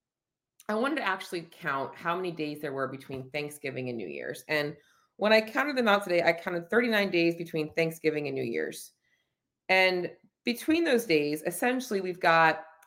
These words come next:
about four holidays. We've got Thanksgiving. We've got, uh, and, and your holiday season might be different. So you might celebrate Hanukkah or Kwanzaa, or you might celebrate, um,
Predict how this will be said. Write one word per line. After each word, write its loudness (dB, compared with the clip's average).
about 4
four 0
holidays. 0
We've -10
got 0
Thanksgiving. 0
We've -4
got, 4
uh, 2
and, -2
and -2
your 0
holiday 2
season -2
might -2
be -6
different. -2
So -8
you -6
might -2
celebrate 0
Hanukkah 2
or 0
Kwanzaa, 2
or 4
you -4
might -2
celebrate, -2
um, -2